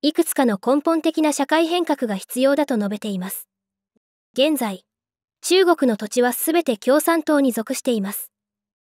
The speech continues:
個人や企業は、通常数十年間、その土地の使用権を購入するだけです。それには、住宅地や商業地も含まれます。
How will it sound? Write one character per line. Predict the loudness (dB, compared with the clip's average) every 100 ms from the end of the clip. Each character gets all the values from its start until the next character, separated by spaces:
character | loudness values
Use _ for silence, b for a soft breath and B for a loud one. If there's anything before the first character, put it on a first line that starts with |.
| _ _ _
個 | 0 2
人 | 2 0
や | 0
企 | -4 0
業 | 0 2
は、 | -2 -6 _ _ _ _ -6
通 | 0 2
常 | 4 2
数 | 2 0 2
十 | 2 2
年 | 2 0
間、 | -6 -8 _ _ _ _
そ | 0
の | 2
土 | 2 2
地 | 2
の | 0
使 | 0 2
用 | 2
権 | 2 0 0
を |
購 | 0 2
入 | 4 2
す | 0 0
る |
だ | 0 -2
け | -4
で | -4
す。 | -8 -16 _ _ _ _ _ _ _ _
そ | -4 0
れ | 2
に | 2
は、 | 0 -2 -8 _ _ _ _
住 | -2 2
宅 | 2 0 0
地 | -2
や | -2
商 | 2 2 4
業 | 2
地 | 2 0
も | -2
含 | -4 -4
ま | -2
れ | -4
ま | -6
す。 | -10